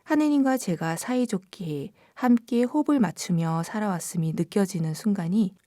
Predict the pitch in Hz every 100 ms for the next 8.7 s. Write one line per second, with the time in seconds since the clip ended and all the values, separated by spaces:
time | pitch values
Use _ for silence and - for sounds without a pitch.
0 | _ _ _ - 196 190 - 170 156 170
1 | 175 202 202 185 160 151 151 156 226 196
2 | 175 147 160 165 165 143 151 - _ _
3 | _ _ _ _ _ _ _ _ _ _
4 | _ _ _ _ _ 277 294 311 277 214
5 | 196 196 202 - 170 180 196 208 202 175
6 | 156 147 175 165 170 170 175 208 233 202
7 | 160 165 190 170 - - 180 190 208 202
8 | - 160 160 156 156 233 254